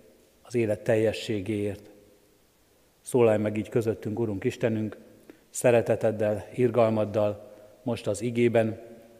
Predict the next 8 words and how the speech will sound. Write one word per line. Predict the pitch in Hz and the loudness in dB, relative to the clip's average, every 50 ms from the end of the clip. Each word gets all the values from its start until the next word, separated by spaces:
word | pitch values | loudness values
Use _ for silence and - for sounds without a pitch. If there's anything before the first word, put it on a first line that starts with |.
| - - - _ _ | -20 -20 -20 _ _
az | - - 107 | -12 -10 -4
úrvacsora | 120 123 120 110 113 110 - 120 101 98 | 0 0 0 0 0 -2 -2 -4 -4 -2
felajánlott | - - 127 120 120 117 110 110 104 101 98 - | 0 2 4 6 6 4 4 2 0 -2 -4 -4
közösségében. | - - 113 98 110 107 - - - 113 101 95 101 104 95 101 101 95 92 - - - - - - - _ _ _ _ _ _ _ _ _ _ | -2 -4 -2 -2 -2 -6 -6 -6 -6 -6 -6 -4 -4 -4 -4 -4 -4 -4 -6 -10 -16 -20 -20 -20 -20 -20 _ _ _ _ _ _ _ _ _ _
Jézus | - 123 117 104 101 101 - | 0 0 0 0 0 -6 -8
Krisztusért | - 123 113 - - 110 - - 107 101 - | -4 -4 -4 -4 -6 -10 -8 -8 -8 -8 -6
hallgass | - 117 104 101 95 107 - - | -4 -4 -4 -2 -4 -6 -8 -8
meg. | - 101 101 95 - | -8 -10 -10 -10 -12